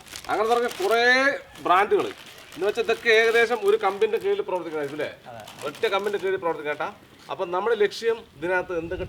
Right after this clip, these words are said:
Speaker 1: ടോയ്സ് ഉണ്ടെന്നുള്ളൂ അല്ലേ?
Speaker 2: അതെ.
Speaker 1: നമുക്ക് തുടങ്ങാം അല്ലേ? തിരിക്കേ. ഇത് സംഗതി കുറച്ചേ ഉള്ളൂ ട്ടാ. നമുക്ക് എന്തായാലും ഓപ്പൺ ചെയ്ത് നോക്കാം ട്ടാ. ഇത് ലൈറ്റ് സ്റ്റാർ പറഞ്ഞൊരു സാധനമാണ് ഞാൻ പൊട്ടിക്കുന്നത് ട്ടാ. ലൈറ്റ് സ്റ്റാർ. ഇത് പൊട്ടിക്കാൻ ഇത്തിരി പണിയുണ്ടത്.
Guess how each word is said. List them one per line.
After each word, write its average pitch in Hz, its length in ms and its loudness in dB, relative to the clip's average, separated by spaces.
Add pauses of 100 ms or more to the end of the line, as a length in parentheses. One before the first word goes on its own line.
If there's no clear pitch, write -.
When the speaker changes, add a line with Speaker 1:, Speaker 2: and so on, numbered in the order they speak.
Speaker 1:
ടോയ്സ് 156 260 -2
ഉണ്ടെന്നുള്ളൂ 127 320 -8
അല്ലേ? 120 140 -8 (160)
Speaker 2:
അതെ. 127 180 -12
Speaker 1:
നമുക്ക് 175 200 -4
തുടങ്ങാം 226 200 4
അല്ലേ? 117 200 0
തിരിക്കേ. 190 280 -4 (920)
ഇത് - 80 -6 (120)
സംഗതി 175 400 4
കുറച്ചേ 170 320 2
ഉള്ളൂ 196 160 2
ട്ടാ. 139 80 8 (100)
നമുക്ക് 156 200 0
എന്തായാലും 202 220 8 (220)
ഓപ്പൺ 180 180 4
ചെയ്ത് 185 160 4
നോക്കാം 123 240 2
ട്ടാ. 170 80 4 (720)
ഇത് 175 120 -2 (440)
ലൈറ്റ് 208 240 4
സ്റ്റാർ 208 220 8 (100)
പറഞ്ഞൊരു 175 260 4
സാധനമാണ് 165 320 6
ഞാൻ 151 100 6 (1000)
പൊട്ടിക്കുന്നത് 135 360 -2
ട്ടാ. 160 80 4 (1040)
ലൈറ്റ് 160 260 4
സ്റ്റാർ. 98 240 4 (460)
ഇത് 160 100 -2 (100)
പൊട്ടിക്കാൻ - 360 2
ഇത്തിരി 196 200 2
പണിയുണ്ടത്. 110 440 4